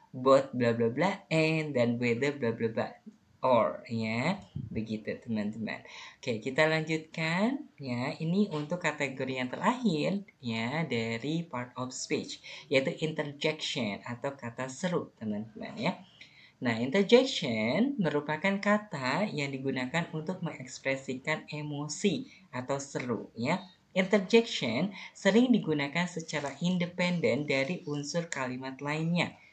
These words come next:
Ya, berikut beberapa contoh dari interjection. Ada ouch ya, itu mengucapkan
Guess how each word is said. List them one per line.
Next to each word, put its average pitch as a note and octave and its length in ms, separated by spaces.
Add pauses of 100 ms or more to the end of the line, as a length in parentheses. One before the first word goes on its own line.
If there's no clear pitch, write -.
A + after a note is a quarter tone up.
(280)
Ya, A2+ 160
berikut C3 560
beberapa B2 480
contoh C3+ 480
dari A#2+ 320
interjection. B2 1040 (260)
Ada C3 240 (160)
ouch - 640
ya, B2 320 (320)
itu C#3 240
mengucapkan D3+ 1040